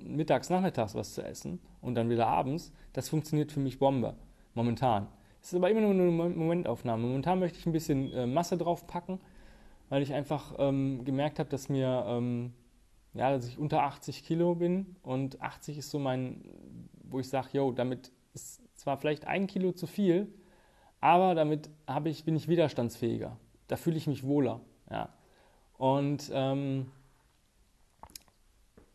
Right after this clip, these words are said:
wenn da einfach nur Muskulatur drauf kommt, ist das für mich völlig okay. Es geht jetzt um zwei Kilo zunehmen, also es ist nicht viel. Ich meine, das machen manche Leute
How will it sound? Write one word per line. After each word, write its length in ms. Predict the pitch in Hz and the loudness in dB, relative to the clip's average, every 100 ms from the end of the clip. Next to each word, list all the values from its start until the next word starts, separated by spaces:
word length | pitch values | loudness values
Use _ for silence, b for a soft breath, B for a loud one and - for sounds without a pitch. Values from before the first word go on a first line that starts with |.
| _ | _
wenn 160 | - 131 | -4 2
da 220 | 143 151 | 4 4
einfach 540 | 135 143 147 139 - | 2 -4 -4 -6 -6
nur 180 | 147 139 | -6 -4
Muskulatur 640 | 139 170 - 135 - 214 196 | -2 -4 0 0 0 0 2
drauf 300 | 117 113 - | 2 0 0
kommt, 240 | 147 190 | -4 -4
ist 100 | - | -8
das 140 | 135 | -8
für 80 | - | -6
mich 120 | 147 | -6
völlig 300 | - 156 147 | 0 0 0
okay. 220 | 139 160 131 | -4 -2 -2
Es 160 | - | 0
geht 100 | 135 | -2
jetzt 140 | 127 110 | -2 -6
um 100 | 104 | -6
zwei 220 | - 107 | -4 -4
Kilo 260 | - 113 | -6 -6
zunehmen, 480 | 107 - 127 104 95 | -8 -4 -2 -2 -2
also 140 | 101 107 | -4 -6
es 80 | |
ist 180 | 107 104 | -8 -6
nicht 180 | 123 - | -6 -6
viel. 220 | - 131 | -4 -2
Ich 80 | 104 | -2
meine, 160 | 110 110 | -4 -4
das 160 | 107 | -4
machen 240 | 120 113 117 | -6 -2 -2
manche 240 | 117 120 | -2 -4
Leute 300 | 107 110 | -4 -2